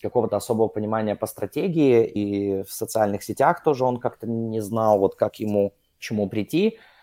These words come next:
Я ему вызвался помочь, ещё там с моим одним коллегой, и мы начали с ним работать, но там сразу столкнулись с тем, что это всё-таки не та аудитория, абсолютно не та, то есть это была уже не Россия, это уже была Беларусь,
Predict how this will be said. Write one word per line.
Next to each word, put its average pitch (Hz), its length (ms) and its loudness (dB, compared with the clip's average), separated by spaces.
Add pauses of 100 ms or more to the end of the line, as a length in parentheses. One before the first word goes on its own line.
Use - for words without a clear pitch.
(260)
Я 139 220 6
ему 120 180 6
вызвался 104 420 2
помочь, 175 540 4 (200)
ещё - 280 -2
там 120 160 -4
с - 100 -14
моим 117 220 0
одним 113 280 0
коллегой, 123 600 4 (380)
и 107 80 -4
мы 196 520 2 (160)
начали 117 400 -4
с - 140 -12
ним 113 120 -4
работать, 104 600 2
но 117 160 -6
там 151 340 -4 (180)
сразу 127 360 -2
столкнулись 117 460 -4
с - 20 -14
тем, 170 200 -2
что - 200 -2
это 127 120 -2
всё-таки 113 380 -6
не 120 180 -2
та 101 200 0
аудитория, 85 720 -2
абсолютно 85 560 -4
не 87 120 -12
та, 117 300 -4
то - 100 -12
есть - 120 -16
это 87 160 -12
была 95 240 0
уже 92 160 -8
не 90 100 -8
Россия, 175 380 -4
это 139 140 -2
уже 92 180 -4
была 90 320 -4
Беларусь, 95 600 -2